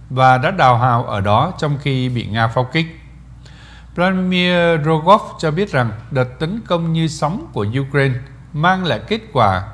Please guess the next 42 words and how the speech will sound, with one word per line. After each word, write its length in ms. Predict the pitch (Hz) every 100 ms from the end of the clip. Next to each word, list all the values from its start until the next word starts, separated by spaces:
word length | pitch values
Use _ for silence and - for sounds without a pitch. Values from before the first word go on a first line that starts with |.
| -
mặc 160 | 120 120 -
dù 300 | 113 110 107
bị 160 | 110 110
tổn 140 | 104 87
thất 200 | 127 147
lớn. 260 | 123 123 175 - - - - - - - - -
Bộ 100 | 170
Quốc 120 | 247 -
phòng 200 | 165 139
của 100 | 131
Nga 260 | 160 175
thì 140 | 170 135
không 280 | 170 170
đề 120 | 147 117
cập 320 | 127 117 -
đến 320 | 123 135 202 - -
Piaty 520 | 135 131 147 147 139 123
Kharkiv 500 | - 139 - 117 101 - -
trong 340 | 147 143 139
bản 180 | 117 92 -
tin 200 | 139 135
cập 160 | 101
nhật 200 | 104 104
hàng 140 | 101 101
ngày, 220 | 101 98 - - - - -
chỉ 200 | - 135
cho 120 | 123 175
biết 200 | 233 180
rằng 280 | 139 135
lực 200 | 139 135
lượng 260 | 143 143 139
của 100 | 120
Nga 380 | 113 151 160 151 - - - -
đẩy 200 | 120 101
lùi 320 | 98 123 117
các 140 | 117 185
cuộc 140 | 131 107 -
tấn 260 | 131 214 202
công 220 | 151 147
của 160 | 120 95 127
Ukraine 340 | 131 143 131 120 - - - -
tại 220 | 117